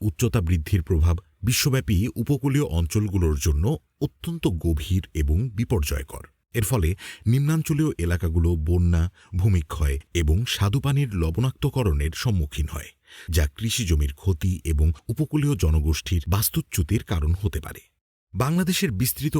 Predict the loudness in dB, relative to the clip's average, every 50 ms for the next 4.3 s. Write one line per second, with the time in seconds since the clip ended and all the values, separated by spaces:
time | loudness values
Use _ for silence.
0 | -2 -2 -2 -2 0 0 0 0 0 -2 -6 -10 -8 -10 -10 -6 -2 0 2 2
1 | 2 0 -2 -8 -10 -4 0 2 2 4 4 2 2 0 2 2 2 2 2 0
2 | -2 -2 -2 -2 -2 0 0 -2 -2 0 -2 -4 -4 -6 -8 -10 -10 _ 0 2
3 | 2 2 2 0 0 -2 -2 -6 -10 -8 -4 -2 0 0 0 0 -2 -2 -2 -2
4 | -2 -4 -2 0 -2 -2